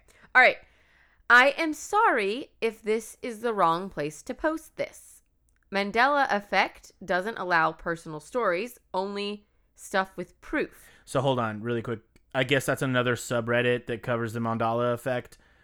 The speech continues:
Speaker 2: which is, like, Berenstein Bears and Berenstein Bears.
Speaker 1: Oh,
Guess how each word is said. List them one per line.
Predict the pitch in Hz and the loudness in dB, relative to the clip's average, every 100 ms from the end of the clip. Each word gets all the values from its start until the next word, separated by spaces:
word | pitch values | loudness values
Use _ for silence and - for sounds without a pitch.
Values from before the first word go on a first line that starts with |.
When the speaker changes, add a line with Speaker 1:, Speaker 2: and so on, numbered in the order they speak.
| _ | _
Speaker 2:
which | 123 120 | -8 -6
is, | 120 | -2
like, | 120 113 - | 0 0 0
Berenstein | 117 120 - 131 120 | -2 -2 -2 -4 0
Bears | 120 120 | 4 4
and | 110 107 | 2 -2
Berenstein | 110 120 123 117 131 127 | 0 0 -2 -4 -6 -4
Bears. | 123 127 123 123 - - _ _ _ | -2 0 0 -4 -12 -20 _ _ _
Speaker 1:
Oh, | - 320 302 262 214 156 | 8 10 10 8 6 0